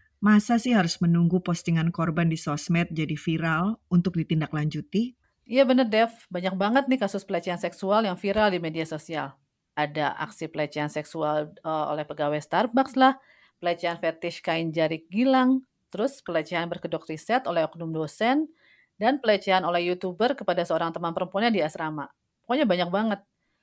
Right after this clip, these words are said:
Speaker 2: Itu bikin kita merasa, "Kok gini amat ya hidup ya? Kok nggak aman sih?" Lucunya lagi, ketika ada aturan yang mestinya segera disahkan untuk memberi rasa aman itu,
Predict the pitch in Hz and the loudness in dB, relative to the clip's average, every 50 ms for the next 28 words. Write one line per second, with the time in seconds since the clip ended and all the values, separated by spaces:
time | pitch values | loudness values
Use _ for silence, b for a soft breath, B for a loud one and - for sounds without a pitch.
0 | _ _ _ _ _ 240 247 349 320 285 269 - 226 208 233 220 220 208 202 208 | _ _ _ _ _ -4 -2 -2 -2 0 -2 -2 -2 -4 -2 -2 -2 -2 -2 -4
1 | 202 202 - 214 202 - _ _ _ _ - 320 311 320 - _ _ 190 185 190 | -4 -4 -4 -6 -6 -8 _ _ _ _ -2 -2 -2 -4 -10 _ _ -12 -10 -10
2 | - - 180 233 269 294 285 285 226 180 160 165 165 185 180 - 165 156 156 147 | -8 -6 -2 0 0 0 0 0 0 0 0 -2 -4 -4 -4 -2 -2 -2 -2 -4
3 | - - 294 311 254 208 - - 165 160 160 175 202 220 214 - 262 277 302 - | -4 -4 -2 0 0 -2 -2 -4 -6 -6 -4 -2 0 0 0 -2 -4 -4 -4 -6
4 | _ _ _ _ _ _ _ _ 202 214 208 226 214 233 226 240 294 311 226 170 | _ _ _ _ _ _ _ _ -4 -2 -2 0 0 2 4 4 4 2 2 0
5 | 170 180 233 247 247 - _ _ _ _ - _ - 214 - 220 - 190 180 180 | -2 -2 -2 -2 -4 -10 _ _ _ _ -16 _ -6 -4 -2 0 4 4 4 4
6 | 180 143 170 170 180 170 175 190 208 262 294 294 262 220 190 185 - 180 175 170 | 4 4 4 2 2 0 2 4 4 4 4 4 4 2 2 0 -2 -4 -6 -4
7 | 165 180 170 170 170 160 160 156 - 160 156 151 - _ - 226 254 262 220 185 | -6 -6 -4 -4 -4 -4 -4 -4 -4 -4 -4 -4 -6 _ 0 2 4 4 4 2
8 | 185 - 175 165 165 165 160 151 151 151 160 139 156 160 151 156 151 151 - 240 | 0 -4 -6 -6 -6 -6 -6 -6 -6 -6 -6 -6 -4 -4 -6 -6 -6 -6 -4 -4
9 | 285 | -4